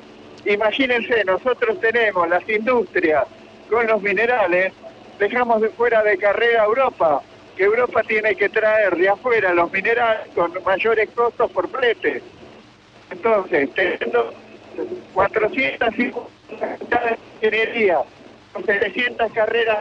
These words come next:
entre posgrado y doctorado, somos un enemigo potencial para aquellas potencias que no tienen recursos. Entonces, necesitan que seamos un país agroexportador y mineral exportador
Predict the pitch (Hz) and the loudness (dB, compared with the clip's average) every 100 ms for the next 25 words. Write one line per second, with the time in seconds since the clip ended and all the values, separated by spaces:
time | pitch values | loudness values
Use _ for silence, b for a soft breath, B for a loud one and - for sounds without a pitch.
0 | - - 202 208 - - - - - 202 | -6 -4 -2 -2 -8 -20 -20 -8 -2 -2
1 | 226 233 220 202 190 - 220 - - - | 2 2 2 2 -2 0 -2 -2 -14 -4
2 | 190 180 - - - - - 247 247 226 | -4 -4 -10 -20 -20 -20 -2 0 2 0
3 | 247 240 208 214 233 233 208 202 190 202 | 0 0 -2 -2 0 0 -2 -4 -2 -2
4 | 208 - 254 214 196 208 - - - - | -2 -2 0 2 2 -2 -4 -20 -20 -20
5 | - - 196 196 196 240 247 240 233 233 | -20 -6 0 0 0 -2 -2 -2 -2 -2
6 | 226 226 240 220 202 202 220 226 214 - | -2 -2 -4 -2 0 -2 0 -2 0 -2
7 | 190 269 254 - - - - - - - | 0 0 -2 -2 -2 -2 -6 -20 -20 -20
8 | - 220 220 233 - - - - 196 190 | -6 -4 -2 -2 -4 -12 -14 -4 -4 -4
9 | 226 233 247 233 208 202 226 214 202 226 | -6 -6 -2 -2 -2 0 0 0 -2 -4
10 | 226 208 220 226 - - - - 262 240 | -2 -2 0 -2 -6 -18 -12 0 0 2
11 | 233 - 214 196 202 220 240 240 - - | -2 -2 -2 0 2 2 2 0 -6 -18
12 | - - - - 247 233 208 208 214 247 | -20 -16 -10 -2 -2 0 0 2 2 0
13 | 226 - 196 190 190 208 240 240 | -2 -2 -4 0 2 2 0 0